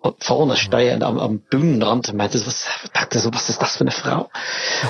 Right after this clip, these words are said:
Und dann <laughs> ha-, ha-, ha-, ha-, hab ich sie vorgestellt, die beiden, und erzählt, dass sie hat ein Plattenlabel hier und sie ist,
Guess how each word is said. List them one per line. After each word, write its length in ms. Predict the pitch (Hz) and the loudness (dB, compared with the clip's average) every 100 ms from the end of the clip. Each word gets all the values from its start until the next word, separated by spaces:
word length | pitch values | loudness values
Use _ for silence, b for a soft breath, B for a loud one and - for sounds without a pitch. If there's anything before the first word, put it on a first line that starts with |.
| - | 4
Und 120 | 127 | 4
dann 300 | 139 131 135 | 4 4 2
<laughs> 80 | - | 0
ha-, 160 | - - | -2 0
ha-, 460 | 139 - - - | -2 0 0 0
ha-, 280 | - 139 120 | 2 0 0
ha-, 280 | - - 123 - - | 0 2 0 -2 -4
hab 240 | - 147 | 0 0
ich 160 | 135 - | 0 0
sie 280 | 127 113 127 | 0 0 -2
vorgestellt, 920 | - 123 135 180 - 180 226 - - | 0 0 0 0 2 0 0 -6 -4
die 60 | 156 | 0
beiden, 520 | 165 180 190 196 - _ - - - - | 2 2 0 -2 -8 _ -20 -20 -8 -2
und 140 | 127 | 0
erzählt, 340 | 123 - 143 | 2 2 0
dass 100 | - | 0
sie 140 | - 113 | -2 -4
hat 440 | - 117 117 107 | -4 -4 -2 -2
ein 60 | 113 | -2
Plattenlabel 580 | - 151 147 147 143 135 | 0 2 4 4 2 2
hier 340 | 127 131 127 | 2 4 4
und 160 | - 107 | 2 0
sie 220 | 117 110 | 0 0
ist, 180 | 104 - | 0 -4